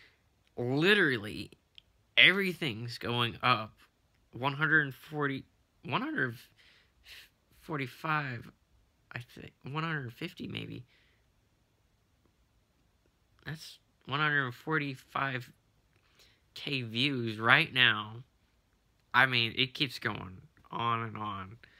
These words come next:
But anyways, I don't know what is going on, but you'll find out. These YouTube videos, when I come back to it, I'll be like, "What the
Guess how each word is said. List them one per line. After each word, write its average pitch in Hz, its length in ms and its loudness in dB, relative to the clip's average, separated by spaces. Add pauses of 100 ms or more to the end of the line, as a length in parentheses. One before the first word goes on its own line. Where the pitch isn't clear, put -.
(600)
But 107 100 -4
anyways, 110 440 -6 (420)
I 110 180 -8
don't 101 180 -12
know 101 60 -12 (120)
what 104 160 -8 (160)
is 123 140 -12
going 107 260 -8
on, 113 300 -6 (240)
but - 220 -14
you'll 113 100 -10
find 110 340 -2
out. 120 300 2 (1120)
These 120 200 -14
YouTube 120 320 -6
videos, 127 460 -2
when 113 100 -6
I 117 100 -2
come 120 220 -4
back 123 240 4
to 131 140 -4
it, 131 120 2 (760)
I'll 113 100 -10
be 113 100 -4
like, 113 520 -6 (840)
"What - 140 -14 (240)
the - 80 -18